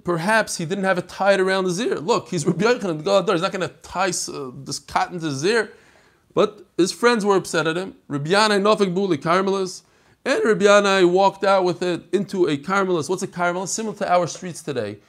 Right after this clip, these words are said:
We don't have six hundred thousand people. According to some Rishonim, it has to be six hundred thousand every day. We certainly don't have that. We might not even have the width,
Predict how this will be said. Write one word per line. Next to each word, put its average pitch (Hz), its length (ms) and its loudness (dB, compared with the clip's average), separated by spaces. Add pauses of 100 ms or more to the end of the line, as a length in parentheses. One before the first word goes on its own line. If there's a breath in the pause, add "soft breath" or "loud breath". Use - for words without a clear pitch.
(240 soft breath)
We 165 80 -2
don't 208 120 2
have 190 120 0
six 185 180 -6
hundred 165 200 -6
thousand 165 300 2
people. 190 380 -4
According 165 240 -4
to 147 60 -10
some 165 180 -8
Rishonim, 170 340 -4
it 147 40 -4
has 143 120 -4
to 135 40 -12
be 139 40 -10
six 139 200 -10
hundred 143 180 -10
thousand 143 340 -6 (100)
every 127 260 -4
day. 185 500 0 (240 soft breath)
We - 100 -4
certainly 220 320 -2
don't 190 200 -2
have 170 180 0
that. 151 260 -2 (360)
We 131 80 -4
might 190 180 -2
not 185 160 -2
even 160 180 -4
have 160 240 -4 (220)
the 131 100 2
width, 170 480 -2